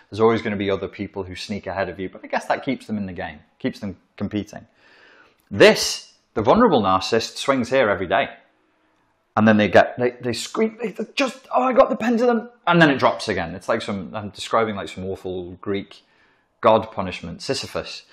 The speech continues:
You know, "It's there, yes, I won, narcissistic elation. Oh no, it's slipping, it's slipping, oh," narcissistic depletion.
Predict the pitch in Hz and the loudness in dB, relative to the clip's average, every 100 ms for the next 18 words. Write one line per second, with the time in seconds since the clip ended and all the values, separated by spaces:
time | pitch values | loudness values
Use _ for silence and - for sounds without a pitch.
0 | _ - 101 95 - - - 139 160 302 | _ -4 0 0 -2 -10 -8 -6 -6 -6
1 | 320 320 320 262 214 202 151 147 - 277 | -6 -6 -8 -6 4 8 10 10 8 8
2 | - 196 - 143 285 - 277 233 247 277 | 10 10 10 10 6 6 2 4 6 8
3 | 277 247 208 214 226 233 220 226 220 226 | 10 8 8 6 6 4 0 2 4 6
4 | 233 - 208 202 - - 226 233 240 240 | 6 4 -2 -2 0 0 2 0 0 -2
5 | 277 262 262 254 269 262 214 240 233 226 | 0 2 0 0 0 0 2 8 10 12
6 | 226 214 208 202 190 175 139 131 - 120 | 12 10 6 4 2 0 -2 -4 -6 -10
7 | 107 - 95 113 127 - | -12 -12 -8 -6 -6 -14